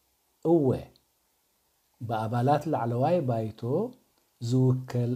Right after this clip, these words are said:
ኣውራጃዊ ፍልሊ እዩ ነይሩ። እወ፣ ብርግጽ ኣውራጃዊ ምፍንጫል እዩ ዝነበረ። እንተ እቲ ብኢሳያስ ዝምራሕ ናይ ሰልፊ ናጽነት ግን ናይ መፈንጨሊኦም ምኽንያት ዝብልዎ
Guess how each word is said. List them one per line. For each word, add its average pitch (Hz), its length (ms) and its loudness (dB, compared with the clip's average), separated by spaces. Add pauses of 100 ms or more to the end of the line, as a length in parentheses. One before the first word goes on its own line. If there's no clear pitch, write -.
ኣውራጃዊ 117 760 -4 (840)
ፍልሊ 143 300 -2 (180)
እዩ 110 160 -4 (100)
ነይሩ። 90 260 -10 (680)
እወ፣ 180 240 4 (840)
ብርግጽ 151 640 2 (180)
ኣውራጃዊ 131 720 2
ምፍንጫል 127 680 0 (100)
እዩ 117 160 -4 (120)
ዝነበረ። 113 500 -2 (680)
እንተ 156 200 -2 (140)
እቲ 175 160 -2 (120)
ብኢሳያስ 156 580 0
ዝምራሕ 123 600 0
ናይ 147 260 -2 (100)
ሰልፊ 127 380 -6
ናጽነት 117 600 -4 (160)
ግን 123 260 2 (960)
ናይ 165 300 2 (120)
መፈንጨሊኦም 143 960 -4
ምኽንያት 139 560 -2
ዝብልዎ 123 520 0